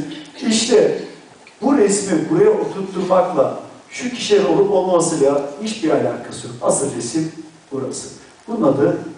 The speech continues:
hayatınızda karşınıza çıkacak stratejik çerçeve. Herhangi bir olayla karşılaştığınızda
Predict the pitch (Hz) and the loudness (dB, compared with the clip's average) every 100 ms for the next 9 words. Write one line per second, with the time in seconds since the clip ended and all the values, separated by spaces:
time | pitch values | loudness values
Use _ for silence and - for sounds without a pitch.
0 | - - 143 147 - - 147 147 127 123 | -20 -10 0 2 2 0 -2 -2 -2 -4
1 | 135 127 - 151 151 - - - _ - | -4 -4 -6 -8 -8 -10 -20 -20 _ -12
2 | - 170 139 127 135 - - 123 - - | -8 -6 -4 -4 -6 -10 -12 -12 -12 -14
3 | - - - - - 262 285 294 196 170 | -16 -18 -20 -20 2 4 6 4 2 2
4 | 165 156 143 131 123 - 131 123 135 127 | 4 2 0 -4 -8 -4 -2 -2 -4 -4
5 | - - - | -6 -10 -10